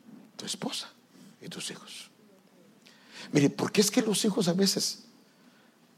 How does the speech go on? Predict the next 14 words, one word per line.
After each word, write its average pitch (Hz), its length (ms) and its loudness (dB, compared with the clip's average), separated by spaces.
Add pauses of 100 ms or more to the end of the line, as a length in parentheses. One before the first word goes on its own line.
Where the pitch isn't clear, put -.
(480)
no 151 140 0
quieren 170 280 6
nada 175 240 2
con 196 140 -6
papá - 260 -2
y 170 60 0
mamá? 170 260 -6 (800)
Mire, 147 200 6
yo, 190 180 6 (100)
es - 160 0
que, - 100 -6
hermano, 160 240 -2
a - 40 0
veces 202 320 2